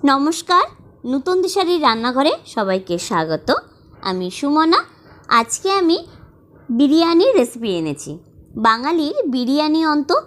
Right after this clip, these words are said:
প্রাণ, এটা কিন্তু অবশ্যই স্বীকার করতে হয়। বিরিয়ানি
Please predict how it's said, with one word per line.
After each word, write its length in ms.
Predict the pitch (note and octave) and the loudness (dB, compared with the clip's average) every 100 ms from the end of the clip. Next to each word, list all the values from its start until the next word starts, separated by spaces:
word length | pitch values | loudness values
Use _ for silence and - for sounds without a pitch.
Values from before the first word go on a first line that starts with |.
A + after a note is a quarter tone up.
| - _ _ - | -6 _ _ -2
প্রাণ, 240 | F4+ G#3 - - _ _ - - - _ - | 0 0 -6 -16 _ _ -20 -20 -20 _ -8
এটা 160 | B3+ E4+ F4 | -2 -2 0
কিন্তু 300 | F4+ E4+ G4+ E5 - _ _ _ _ _ - | -2 0 0 -2 -4 _ _ _ _ _ 0
অবশ্যই 540 | B3+ B3+ - - G#4 - | 0 2 -2 -2 -2 -2
স্বীকার 260 | F#4+ F#4+ F4 | 0 2 2
করতে 240 | A3 - A3 | -4 -6 -8
হয়। 160 | C#3 - _ _ _ _ _ - | -8 -12 _ _ _ _ _ 2
বিরিয়ানি 460 | D#4+ E4 F#4 F4 | 4 6 4 2